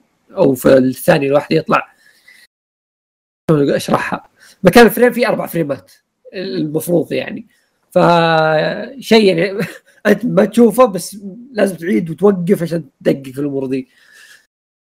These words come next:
فيا، هو عبيط، وهذا شيء جميل.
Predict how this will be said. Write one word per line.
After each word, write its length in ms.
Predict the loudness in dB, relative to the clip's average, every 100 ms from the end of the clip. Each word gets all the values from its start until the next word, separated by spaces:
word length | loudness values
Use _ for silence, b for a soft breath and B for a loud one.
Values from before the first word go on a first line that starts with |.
| -4
فيا، 420 | 0 2 2 2
هو 160 | 2 2
عبيط، 480 | 0 -4 -6 -6 _ _ _ _ _ _ _ _ -6
وهذا 460 | 0 4 4 2 0
شيء 180 | -4
جميل. 400 | -2 -2 -2 -4